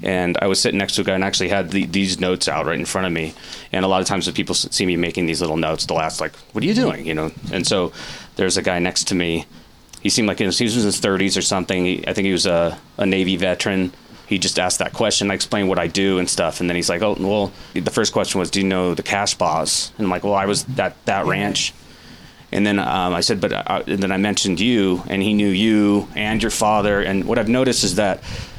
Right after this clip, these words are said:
Speaker 1: even these towns that are kind of a little bit separated, right, whether it be Bishop or Bridgeport or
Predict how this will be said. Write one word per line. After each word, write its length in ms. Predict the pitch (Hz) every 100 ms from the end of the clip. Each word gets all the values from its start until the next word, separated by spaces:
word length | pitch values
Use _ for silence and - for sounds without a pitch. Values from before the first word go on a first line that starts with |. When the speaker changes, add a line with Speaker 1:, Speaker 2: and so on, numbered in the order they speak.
| -
Speaker 1:
even 360 | - 135 131 127
these 180 | 113 -
towns 400 | 110 110 110 98
that 80 | 101
are 80 |
kind 260 | 90 113 110
of 80 | 101
a 60 |
little 220 | 104 101 101
bit 120 | 95
separated, 640 | - 101 101 95 90 87
right, 200 | 80 73
whether 260 | 101 95 92
it 80 | 95
be 100 | 82
Bishop 520 | 95 - 95 90 92
or 40 |
Bridgeport 720 | 82 92 87 - 98 92 85
or 240 | 90 87